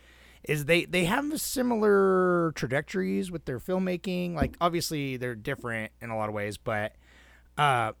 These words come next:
I do think my biggest thing about Christopher Nolan is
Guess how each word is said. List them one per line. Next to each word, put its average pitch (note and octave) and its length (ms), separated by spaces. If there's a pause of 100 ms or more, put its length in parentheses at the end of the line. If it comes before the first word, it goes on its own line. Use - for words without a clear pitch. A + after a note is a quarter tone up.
(120)
I C3 100
do F3 220
think F3 300
my D3 160
biggest C#3+ 360
thing B2+ 460 (140)
about B2+ 220
Christopher B2+ 360
Nolan D#3 640 (380)
is - 280